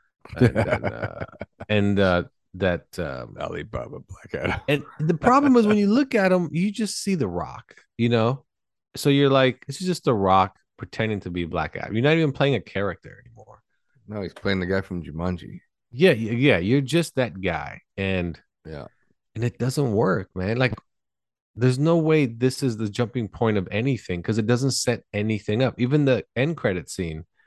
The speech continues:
Speaker 1: spoiler alert, Superman shows up.
Speaker 2: That's the only setup. The setup is that now we know s-, Henry Cavill is Superman.
Speaker 1: That's it.
Speaker 2: That's it.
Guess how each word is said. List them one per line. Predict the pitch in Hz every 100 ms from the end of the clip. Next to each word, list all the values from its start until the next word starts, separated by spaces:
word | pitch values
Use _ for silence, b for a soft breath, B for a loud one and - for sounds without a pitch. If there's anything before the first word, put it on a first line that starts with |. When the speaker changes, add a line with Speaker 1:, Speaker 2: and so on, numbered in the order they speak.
| _ _ _
Speaker 1:
spoiler | - - 147 156 104
alert, | 90 90 -
Superman | - 151 135 98 87
shows | - 87 80
up. | 82 - _ _ _ _ _ _ _ _ _ _ -
Speaker 2:
That's | 123
the | - 147
only | 139
setup. | 117 143 104 78
The | 90
setup | 135 135 120
is | 113 98 92 - - - _ _ -
that | 95 92 -
now | 101 107 104
we | 104
know | 98 95
s-, | 92 - _ _ -
Henry | 101 90
Cavill | - 98 85 85
is | 78
Superman. | - 82 - - - _ _
Speaker 1:
That's | 151 143 -
it. | 175 120
Speaker 2:
That's | 208 208 -
it. | 226 214 95